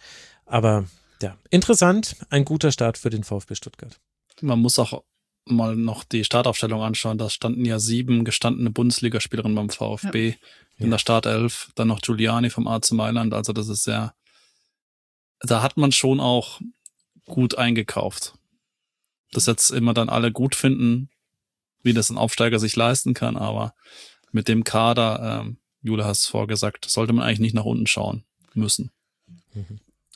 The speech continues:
Speaker 3: Also ich bin ja tendenziell da positiv gestimmt, je mehr Teams reinrutschen, die sagen, wir wollen was reißen, deswegen, desto eher wären's spannende Spiele, ne? Wenn,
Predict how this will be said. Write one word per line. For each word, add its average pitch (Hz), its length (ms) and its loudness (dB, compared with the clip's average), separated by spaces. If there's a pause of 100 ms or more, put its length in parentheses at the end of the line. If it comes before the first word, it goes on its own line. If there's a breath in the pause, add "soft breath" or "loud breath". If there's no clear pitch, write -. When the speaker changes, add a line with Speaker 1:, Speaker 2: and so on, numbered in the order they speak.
(240)
Speaker 3:
Also 220 140 6
ich 220 80 0
bin 214 140 4
ja 220 100 8
tendenziell 214 480 4
da 196 80 4
positiv 226 560 2
gestimmt, 208 440 2
je 214 100 2
mehr 196 480 4 (420)
Teams - 480 2
reinrutschen, 208 720 4
die 190 120 2
sagen, 190 440 2
wir 185 180 4
wollen 185 240 4
was 185 240 4
reißen, 196 380 2
deswegen, 190 560 0
desto - 360 0
eher 185 380 0
wären's 185 260 4
spannende 190 300 0
Spiele, 220 380 0
ne? 185 180 0
Wenn, 185 280 -2